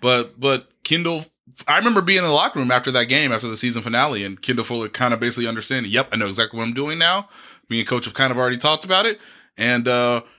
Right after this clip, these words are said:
you know, we basically get, you know, a bye week to sort of, you know, iron out some things. And yeah, he played safety f-, <laughs> for a championship team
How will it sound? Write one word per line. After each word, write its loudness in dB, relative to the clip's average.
you -2
know, 0
we -4
basically 0
get, 0
you -2
know, 0
a -4
bye 2
week -4
to -6
sort -4
of, -6
you -4
know, -2
iron 2
out 2
some -6
things. -6
And -2
yeah, 2
he 0
played -4
safety -2
f-, -12
<laughs> -20
for 4
a -4
championship -2
team 0